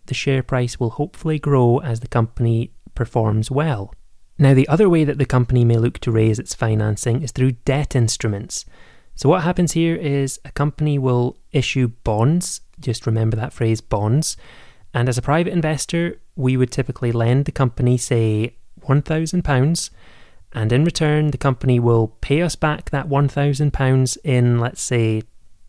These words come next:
twenty years' time. These timescales vary, it's not important. What you need to get is just your heads around the, the main parts of this, but effectively, you lend a company a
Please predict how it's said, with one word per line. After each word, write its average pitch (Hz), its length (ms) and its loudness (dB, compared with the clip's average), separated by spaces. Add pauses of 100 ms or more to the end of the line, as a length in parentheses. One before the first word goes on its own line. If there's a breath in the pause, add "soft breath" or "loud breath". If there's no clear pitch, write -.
(100)
twenty 123 440 -2
years' 127 280 2
time. 139 500 -2 (140)
These 117 280 -4 (100)
timescales 113 520 -4
vary, 123 360 -2
it's - 200 -8
not 127 120 -2
important. 120 500 -4
What 139 140 -6
you 123 80 -6
need 113 160 -2
to - 80 -14
get 113 180 -6
is 127 100 -8
just - 300 -12 (300 loud breath)
your 117 120 -2
heads 107 260 -4
around 107 400 0 (420 loud breath)
the, 110 180 -2
the 113 100 -6
main 107 220 0
parts - 340 -2
of 139 60 -2
this, 156 240 -2
but - 140 -8
effectively, 151 560 -4
you 131 160 0
lend 139 400 2
a 151 80 -8
company 151 600 -2
a 135 60 -16